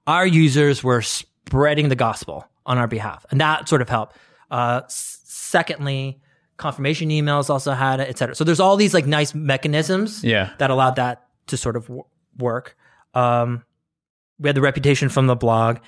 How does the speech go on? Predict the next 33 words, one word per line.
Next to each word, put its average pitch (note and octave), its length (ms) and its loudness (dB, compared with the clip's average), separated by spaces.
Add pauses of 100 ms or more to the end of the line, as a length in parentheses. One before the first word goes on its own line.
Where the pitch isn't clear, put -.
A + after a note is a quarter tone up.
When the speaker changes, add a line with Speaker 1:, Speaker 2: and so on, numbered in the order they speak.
(220)
Speaker 1:
and C#3 160 0
then C#3+ 320 2
we C#3+ 80 0
had D3 180 -2
really D#3+ 160 4
great D3+ 180 0
word D3+ 140 2
of C#3 60 0
mouth D3+ 340 -2
as B2 100 -4
a B2 40 -4
result. A2 420 -8
Speaker 2:
Yeah. A#2 80 2
Speaker 1:
Like, B2 140 0
the C#3 60 0
product D3 380 2
just - 180 -8
worked D3 300 0
really B2+ 200 -2
well. D#3 400 2
People, B2+ 500 -2
like, A#2+ 320 -4 (180)
were B2+ 60 -8
satisfied C#3 680 2
with B2 140 -6
customer C#3 240 -4
support C#3 220 -2
to B2+ 60 -2
help C3+ 240 -4
them B2+ 200 -2 (220)
deal C3 160 -2
with B2 160 -4
whatever C#3+ 580 0